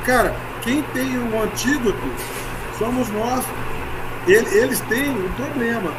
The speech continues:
Ah, o time do, do, do adversário, ele tem esse, esse ponto aqui, que é muito vulnerável, que é muito positivo.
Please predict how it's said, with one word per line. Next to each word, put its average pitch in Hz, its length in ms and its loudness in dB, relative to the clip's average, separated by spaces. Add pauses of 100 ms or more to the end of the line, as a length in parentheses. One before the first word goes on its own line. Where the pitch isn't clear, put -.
Ah, 226 240 2
o 170 60 0
time 233 260 -4
do, 214 140 -8
do, 190 420 -4
do 180 60 -2
adversário, 180 680 -2 (420)
ele 196 180 2
tem 220 360 0
esse, 294 240 -2
esse 254 180 -2
ponto 220 400 -6
aqui, 240 340 2 (360)
que 214 80 4
é 214 40 2
muito 220 580 0
vulnerável, 233 640 -2
que 247 80 -4
é 240 60 -2
muito 247 720 -4 (240)
positivo. 226 580 -2